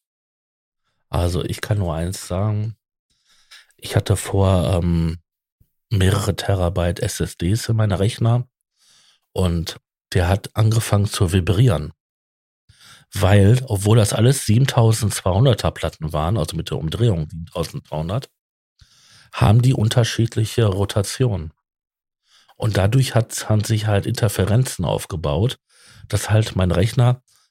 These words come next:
immer so einen Abstand von zwei Minuten laut wurde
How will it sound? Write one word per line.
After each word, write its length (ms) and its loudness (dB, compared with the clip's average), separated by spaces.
immer 220 6
so 100 4
einen 100 2
Abstand 480 0
von 280 0
zwei 320 2
Minuten 720 2
laut 440 0
wurde 380 2